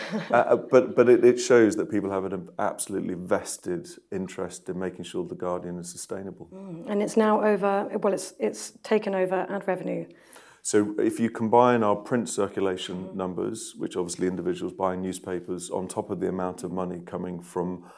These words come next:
Speaker 2: our contributions, our subs, uh, and,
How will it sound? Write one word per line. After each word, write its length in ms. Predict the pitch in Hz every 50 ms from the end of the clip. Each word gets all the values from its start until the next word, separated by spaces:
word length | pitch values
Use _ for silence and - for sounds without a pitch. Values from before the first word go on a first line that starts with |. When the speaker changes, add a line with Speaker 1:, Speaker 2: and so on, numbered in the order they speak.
| - _ -
Speaker 2:
our 100 | 90 87
contributions, 840 | - - 104 95 - - - 95 90 90 - 95 90 87 85 87
our 220 | - - 92 90
subs, 560 | 90 - - - 98 92 90 - - - - - _ - - - - - - - _ _
uh, 300 | 95 92 95 92 87 78 -
and, 460 | 95 98 98 92 90 90 85 82 -